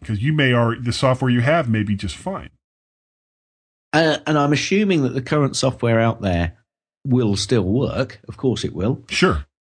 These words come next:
Speaker 2: So people, I think people have, uh, you know, enough time to be able to work out whether this is gonna be good for them or not.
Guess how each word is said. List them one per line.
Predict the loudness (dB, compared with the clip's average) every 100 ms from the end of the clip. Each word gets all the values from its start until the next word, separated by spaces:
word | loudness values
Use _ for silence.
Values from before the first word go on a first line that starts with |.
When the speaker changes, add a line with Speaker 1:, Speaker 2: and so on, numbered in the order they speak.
| _ _
Speaker 2:
So | -4 0 2 2 2 0 0
people, | -2 0 0 -2 -2
I | -2
think | 0 0 2
people | 0 2
have, | 0 0 -4 -10 -6
uh, | -6 -2
you | 0
know, | 0 -2
enough | 0 0 0
time | -2 0 2 2 0
to | 0
be |
able | 2
to | 4
work | 4 2 2 2
out | 2 0
whether | -6 -4
this | -2 -2 -2
is |
gonna | 0 2
be | 2
good | 2 0 -2
for | -4 -4
them | -4
or |
not. | -6